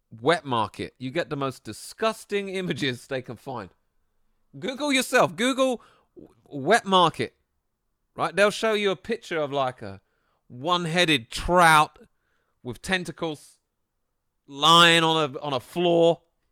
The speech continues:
And they'll be like, "Yep, this is where Chinese people have dinner." <laughs>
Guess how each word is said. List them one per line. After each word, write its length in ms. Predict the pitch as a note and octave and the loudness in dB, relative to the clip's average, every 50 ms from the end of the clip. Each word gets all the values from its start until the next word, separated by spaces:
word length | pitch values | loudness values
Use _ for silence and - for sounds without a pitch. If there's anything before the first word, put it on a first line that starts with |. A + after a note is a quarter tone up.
| _ _ _ _ _ _ _ _ | _ _ _ _ _ _ _ _
And 100 | - D#3+ | -6 -4
they'll 80 | E3 D#3+ | -2 0
be 60 | D#3 | 2
like, 180 | D#3 D3+ D#3 E3 | 2 2 4 4
"Yep, 200 | G3 A3+ A#3 - F3 | 2 2 2 0 -4
this 180 | F#3+ G3+ - | -10 -12 -10
is 140 | - F#3+ - | -16 -14 -6
where 160 | G#3+ A3+ A3+ | -4 -4 -4
Chinese 400 | G#3+ - A#3+ A#3 A#3 A#3+ B3 A3+ | -2 -2 -2 -2 0 -2 -4 -6
people 340 | - - B3+ B3 A3+ C4 B3 | -8 -8 -8 -8 -6 -4 -4
have 140 | B3+ B3+ G3 | -4 -6 -4
dinner." 340 | - D#4 C#4 A#3 A3+ G#3+ - - - - _ | -4 0 2 4 4 4 2 -4 -14 -10 _
<laughs> 100 | - B3+ | -2 0